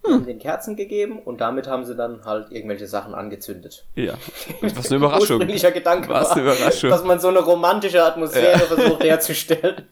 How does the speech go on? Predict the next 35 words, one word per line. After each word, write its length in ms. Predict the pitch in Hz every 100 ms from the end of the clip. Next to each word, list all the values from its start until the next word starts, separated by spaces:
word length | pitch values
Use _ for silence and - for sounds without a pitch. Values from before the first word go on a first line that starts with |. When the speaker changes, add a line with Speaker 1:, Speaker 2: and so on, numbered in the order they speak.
| 359 415 494 -
Speaker 2:
Und 80 | -
die 40 | 165
Leute 300 | 156 156 151
waren 160 | 151
einfach 240 | 147 143 147
so 220 | - 151
böse 420 | 151 151 147 143
und, 120 | 139 143 175 - -
und 140 | 147 139
angepisst, 540 | 139 143 - 285 - - -
dass 100 | 123
sie 80 | 120
einfach 220 | 120 120
alles 240 | - 127 90
angezündet 560 | 90 123 127 127 117
haben. 280 | 117 98 107
Mitten 180 | 165 185
in 100 | 147
der 100 | 135
Zuschauermenge 680 | 156 156 147 131 120 127 113
haben 140 | 120
sie 180 | 120 -
irgendwelche 600 | 147 165 - 170 143 127 - - -
Speaker 1:
<laughs> 360 | - - _ _
Speaker 2:
auseinandergerissenen, 1200 | 151 156 156 160 170 143 139 170 165 156 143 139
äh, 220 | - 127
Stände 440 | 127 - 147 147 120
einfach 220 | 110 -
angezündet, 640 | 131 135 127 - 127 113 -
so 220 | 113 101 _ - - - _ _ - 277 _ _ - -
Tischplatten 500 | 151 - 120 104 110
und 60 |
alles 240 | 95 110 110
Mögliche. 460 | 107 104 101 107 _ _
Ja. 140 | 107